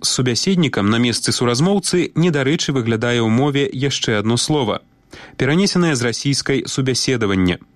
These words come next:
Слоўнікі цалкам апраўдана рэкамендуюць у гэтым выпадку звычайную гутарку. Некаторыя карыстальнікі, праўда, імкнуцца знайсці ці вынайсці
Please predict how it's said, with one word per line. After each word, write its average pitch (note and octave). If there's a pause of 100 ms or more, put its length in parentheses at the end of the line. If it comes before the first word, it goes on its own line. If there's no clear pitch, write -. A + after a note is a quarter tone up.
(380)
Слоўнікі E3
цалкам A#2+
апраўдана D3 (240)
рэкамендуюць D3
у A2+
гэтым A2+
выпадку B2
звычайную G#2+
гутарку. A#2 (720)
Некаторыя C3
карыстальнікі, C#3
праўда, A#2
імкнуцца D3
знайсці A#2+
ці B2
вынайсці D3+